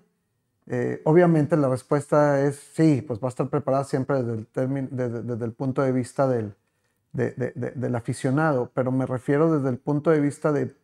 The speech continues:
toda la logística que implicó colocar un estadio acá, ahora colocar otro en otro lado. Y, y, y me atrevo a hacer una, una pregunta más, ¿no? Si, si no deberíamos de tener incluso más. Esto es una ciudad, pocas ciudades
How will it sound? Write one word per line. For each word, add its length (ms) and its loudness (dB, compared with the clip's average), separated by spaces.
toda 440 2
la 80 0
logística 560 -4
que 80 -6
implicó 400 -6
colocar 300 -2
un 80 -6
estadio 280 -4
acá, 360 -8
ahora 320 -4
colocar 600 -4
otro 300 -8
en 80 -4
otro 240 -4
lado. 380 -2
Y, 480 4
y, 80 -4
y 840 0
me 120 2
atrevo 260 4
a 40 2
hacer 200 2
una, 300 0
una 360 -2
pregunta 380 -2
más, 280 -4
¿no? 220 -8
Si, 240 -8
si 120 -12
no 140 -4
deberíamos 380 0
de 100 2
tener 320 -2
incluso 440 2
más. 840 -2
Esto 240 -6
es 60 -12
una 160 -2
ciudad, 400 -2
pocas 300 -2
ciudades 480 0